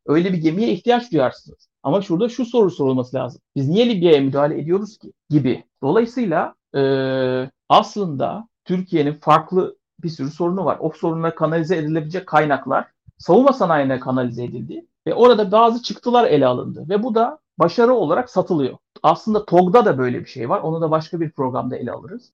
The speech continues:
Yani anlatmak istediğim İHA, siha Bayraktar bir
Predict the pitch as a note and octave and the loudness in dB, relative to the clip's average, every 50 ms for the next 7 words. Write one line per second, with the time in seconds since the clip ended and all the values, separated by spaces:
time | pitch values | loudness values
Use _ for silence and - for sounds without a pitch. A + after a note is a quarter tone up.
0 | - D3 E3 F#3 F3 E3+ G#3 B3+ C4 B3+ A#3 A3 A3+ - - - C#3+ C3 D3 G3 | -4 -2 -2 0 0 0 0 -2 -2 -4 -6 -8 -8 -8 -10 -8 -4 -4 -2 -4
1 | A#3+ B3+ - _ _ - A3 A#3+ A#3 A3+ F#3 D3 - - A3 G3 G3 F3 G3 A#3 | -4 -6 -12 _ _ -4 -2 0 2 2 0 -2 -2 -6 -6 0 2 2 2 2
2 | B3 B3+ _ _ _ _ _ _ - - E3 F3+ F#3 F3 E3+ E3 E3 - G#3 A#3 | 0 -2 _ _ _ _ _ _ 2 4 4 4 6 4 0 -2 -2 -4 -4 -4
3 | A3+ A3+ - A#3 B3+ B3+ | -4 -4 -4 -4 -4 -4